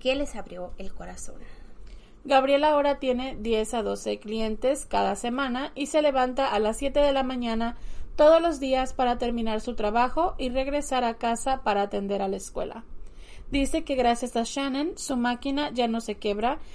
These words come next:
Speaker 2: y le ha ayudado en su trabajo. Gabriel cobra veinte dólares, pero en varias ocasiones ha ofrecido su trabajo gratis.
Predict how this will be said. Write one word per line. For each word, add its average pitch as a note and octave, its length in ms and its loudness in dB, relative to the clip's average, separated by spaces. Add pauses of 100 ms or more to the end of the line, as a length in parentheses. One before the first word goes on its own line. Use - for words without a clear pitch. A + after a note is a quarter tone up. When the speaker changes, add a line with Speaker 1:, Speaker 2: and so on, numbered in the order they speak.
(180)
Speaker 2:
y D4 120 0
le C#4+ 160 8
ha D4 180 6
ayudado B3+ 580 2
en A3 140 -2
su G#3 140 -6
trabajo. G#3+ 600 -2 (640)
Gabriel A#3+ 460 4
cobra A#3+ 460 4
veinte A3+ 420 2
dólares, A#3+ 580 2
pero A3+ 200 2
en A3 100 2
varias A#3 300 2
ocasiones C4 720 -2
ha C4+ 120 6
ofrecido C#4 500 0
su B3+ 120 -6
trabajo G3 640 -2
gratis. - 800 -10